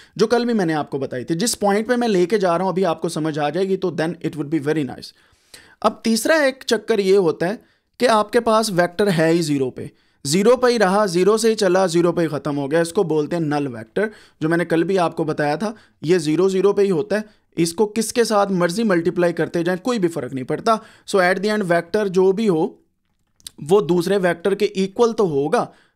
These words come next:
जितने मर्जी स्केलर से मल्टीप्लाई करते जाएं, इनका स्पैन वही ज़ीरो वाला रहेगा।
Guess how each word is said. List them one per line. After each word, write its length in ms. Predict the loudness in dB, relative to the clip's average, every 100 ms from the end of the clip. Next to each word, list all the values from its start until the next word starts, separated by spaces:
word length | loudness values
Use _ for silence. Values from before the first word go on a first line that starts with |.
| _ _ -4
जितने 280 | 0 2 2
मर्जी 260 | 0 0 0
स्केलर 320 | 0 2 0
से 120 | 0
मल्टीप्लाई 440 | -2 -2 -2 -2
करते 320 | -2 -4 -4 -2
जाएं, 180 | -4 -2
इनका 260 | -4 0 -2
स्पैन 380 | -2 -2 -2
वही 320 | -2 0 0 0
ज़ीरो 300 | 0 0 0
वाला 220 | -2 -4
रहेगा। 400 | -6 -12 -14 -16